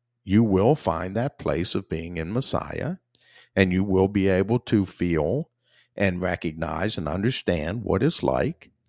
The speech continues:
to live a life without sin,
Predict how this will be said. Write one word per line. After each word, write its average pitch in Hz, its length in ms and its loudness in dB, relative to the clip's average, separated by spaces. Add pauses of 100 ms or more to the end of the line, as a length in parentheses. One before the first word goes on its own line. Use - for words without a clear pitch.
(340)
to - 120 0
live 87 280 0
a 156 60 4
life - 540 -2 (760)
without 90 420 0
sin, - 360 -2